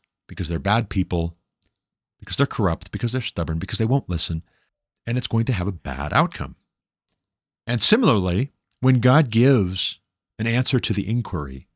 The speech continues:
he says, "I've seen your penitence. I've seen how you've humbled yourself before me, and I'm pleased by that." And there's a reward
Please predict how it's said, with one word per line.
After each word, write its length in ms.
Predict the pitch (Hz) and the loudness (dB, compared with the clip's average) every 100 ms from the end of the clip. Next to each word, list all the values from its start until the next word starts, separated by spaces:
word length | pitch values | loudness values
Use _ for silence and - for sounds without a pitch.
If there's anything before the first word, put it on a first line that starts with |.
| _ _ _ - | _ _ _ -8
he 80 | 113 | -4
says, 240 | 123 104 - | -2 -2 -2
"I've 200 | 95 - | -4 0
seen 600 | - - 143 95 92 104 _ _ _ _ _ | 0 2 2 2 0 -4 _ _ _ _ _
your 200 | 101 104 | -2 -2
penitence. 580 | 101 - 147 - 80 - - | -2 -2 -2 -2 -12 -16 -8
I've 120 | 90 | -6
seen 580 | - - 147 104 80 90 _ _ _ _ _ | -2 0 0 0 -2 -6 _ _ _ _ _
how 120 | 98 | -4
you've 260 | 90 101 101 | 0 0 0
humbled 500 | - 123 135 113 - | 2 4 4 2 -2
yourself 400 | 87 - 85 - | -6 -4 -6 -8
before 340 | 85 - 139 | -14 -8 -6
me, 260 | 87 69 78 _ _ _ _ - | -6 -8 -12 _ _ _ _ -6
and 80 | 120 | 0
I'm 120 | 143 | 0
pleased 580 | - - 123 143 123 - | 0 2 4 4 2 -4
by 160 | 82 | -6
that." 260 | 69 71 73 _ _ - | -4 -6 -8 _ _ -8
And 100 | 98 | -4
there's 140 | 107 | -2
a 60 | 104 | -2
reward 680 | 87 90 78 113 107 73 69 | -2 -4 0 2 2 0 -8